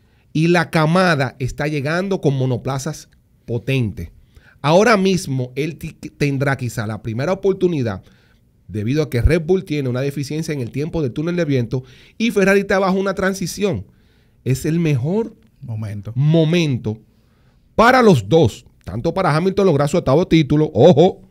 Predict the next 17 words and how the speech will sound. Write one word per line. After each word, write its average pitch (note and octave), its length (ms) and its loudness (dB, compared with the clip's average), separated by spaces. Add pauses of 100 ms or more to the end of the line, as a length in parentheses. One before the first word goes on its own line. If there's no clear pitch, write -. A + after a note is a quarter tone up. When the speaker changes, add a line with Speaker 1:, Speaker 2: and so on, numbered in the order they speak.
(400)
Speaker 1:
que F2+ 100 -6
yo G2 80 -2
entiendo D3+ 380 -2
que B2+ 320 0 (220)
está C#3 500 -4
muy, E3+ 600 2 (320)
no B3 260 4
cómodo, D#3+ 420 4
pero C3 160 -2
está, C#3+ 340 -4 (100)
no C3+ 100 -4
está E3+ 120 -2
tan E3+ 160 -2
difícil. G#2+ 480 -4 (600)
Y E3 140 0
George F3 220 4
Russell F#3+ 240 0